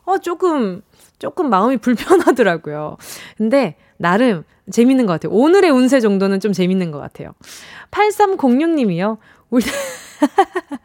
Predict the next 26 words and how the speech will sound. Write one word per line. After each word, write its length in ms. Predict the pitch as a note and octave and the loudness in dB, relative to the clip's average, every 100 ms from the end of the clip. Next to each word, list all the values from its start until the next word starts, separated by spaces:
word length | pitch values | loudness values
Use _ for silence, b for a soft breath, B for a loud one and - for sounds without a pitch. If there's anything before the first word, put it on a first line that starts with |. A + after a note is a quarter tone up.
| A#3+ - - - B B B B3 | -16 -18 -20 -14 B B B 2
울 180 | C4+ | 2
대리님은 540 | C4 A3 C#4+ C4+ C4 C4 | 6 4 4 2 0 2
근무 280 | A#3 B3 D#4 | 0 2 0
시간에 440 | D#4+ B3+ B3 F3 | 0 0 2 2
애들 180 | F3+ C4 | 2 0
숙제하던데요." 1300 | - - F#4 D#4 D4 C4 B3 A#3 A#3+ A#3+ A#3 - C4 B B B | -4 0 2 2 2 2 4 6 6 4 2 -2 -10 B B B
자, 140 | - F3+ | -4 -2
제가 200 | F3+ E3+ | 0 2
어린이 300 | G3 C#4+ A#3+ | 2 2 2
영양제 400 | E3+ C4 D#4 C#4 | 2 0 0 2
하나 160 | A3+ | 2
보내드릴 420 | G#3 G3+ A3+ A3+ G#3 | 0 0 0 0 0
테니까 580 | G#3+ F#3+ F3 E3 F#3+ | -2 -2 -2 0 0
대리님 360 | G3+ A#3+ C#4+ C4 | 2 2 2 0
좀 120 | G#3+ | -2
들으세요. 720 | G3 G3 F3+ D#3+ D3 D#3 D3+ - | -2 -2 -2 -4 -4 -4 -4 -6
알겠죠? 680 | E3+ G#3 - D#3+ E3 D#3+ E3 _ B B B B | -4 -4 -4 -4 -2 -4 -8 _ B B B B
박지영 520 | G3 G3 - F4 E4+ | -6 -4 0 2 2
님이요. 460 | C#4+ G#3+ G3+ A#3+ A#3 B B B B | 2 2 2 2 0 B B B B
"폰에 440 | F#4+ F#4+ F4+ F4 | 2 4 4 2
저장해둔 680 | E4 G#3 G#3+ D#4 D4 C4 C4+ | 0 0 2 2 0 0 0
남친 460 | F#3 F3+ C#4+ A#4+ A#4 | 0 0 2 4 6
사진 320 | A#4 G#4+ G#4+ | 4 4 4
보기 920 | G#4+ G4 G#4 G#4+ G#4+ G4 E4+ C4 A3+ | 4 6 6 6 6 4 4 4 4
제일 300 | B3+ D4+ F#4+ | 4 4 6
재밌어요." 1120 | F#4 E4 D#4 D#4 D4 D4 D4+ C#4+ C4 G#3 G3 | 6 2 0 4 6 6 6 4 4 0 -2